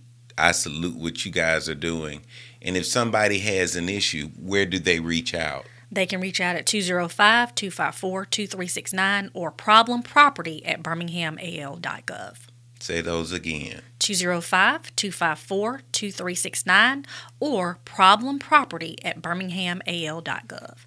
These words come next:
Speaker 2: I will say that those, um, emails that we get,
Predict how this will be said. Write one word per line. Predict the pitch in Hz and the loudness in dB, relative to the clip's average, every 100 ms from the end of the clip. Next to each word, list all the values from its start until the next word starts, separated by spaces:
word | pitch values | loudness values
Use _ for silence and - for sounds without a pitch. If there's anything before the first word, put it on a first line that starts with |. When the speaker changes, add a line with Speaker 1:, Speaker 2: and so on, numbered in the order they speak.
| - - - - - - - | -20 -20 -20 -20 -20 -20 -8
Speaker 2:
I | 175 | -2
will | 196 240 | 2 2
say | 240 247 180 170 | 6 6 6 2
that | 170 185 | -6 0
those, | 190 214 233 233 - - - - - - | 4 4 4 0 -4 -6 -18 -20 -20 -8
um, | 190 170 - - - - - - - - - - 233 | -4 -4 -4 -12 -20 -20 -20 -20 -20 -20 -20 -8 0
emails | 240 233 233 226 | 4 6 6 4
that | 208 | -2
we | 220 | -2
get, | 214 226 220 - | -2 0 -2 -6